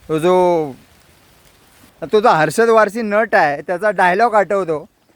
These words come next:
आणि अक्षरशः प्लास्टिकचे रॅपर, ह्या बाटल्या बुटल्या टाकणारे हे जे समाजकंटकच म्हणू आपण,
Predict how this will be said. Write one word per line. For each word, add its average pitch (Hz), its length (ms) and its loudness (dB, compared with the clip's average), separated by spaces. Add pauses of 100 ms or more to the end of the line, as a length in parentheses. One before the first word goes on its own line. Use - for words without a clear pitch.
(120)
आणि 180 240 -6 (160)
अक्षरशः 233 760 2 (560)
प्लास्टिकचे 175 600 -2
रॅपर, 208 720 2
ह्या 170 160 -2
बाटल्या 175 480 -2
बुटल्या 175 340 -8
टाकणारे 170 640 -4 (460)
हे 165 140 0
जे 208 420 2
समाजकंटकच 226 840 -2
म्हणू 165 240 -6
आपण, 143 360 -8